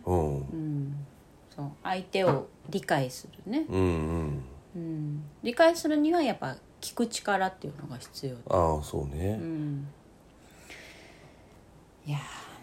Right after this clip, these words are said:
Speaker 2: なかなかね。
Speaker 1: いや、難しいと思うよ。あ、まあ、難しいけん、こうやって本になったり、して、こ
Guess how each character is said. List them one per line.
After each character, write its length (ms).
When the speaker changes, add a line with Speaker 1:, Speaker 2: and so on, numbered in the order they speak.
Speaker 2:
な 60
か 60
な 100
か 140
ね。 160
Speaker 1:
い 40
や、 120
難 200
し 180
い 40
と 200
思 220
う 80
よ。 200
あ、 100
ま 140
あ、 20
難 160
し 220
い 80
け 240
ん、 80
こ 120
う 20
や 80
っ 20
て 100
本 340
に 120
な 180
っ 40
た 180
り、 200
し 160
て、 400
こ 400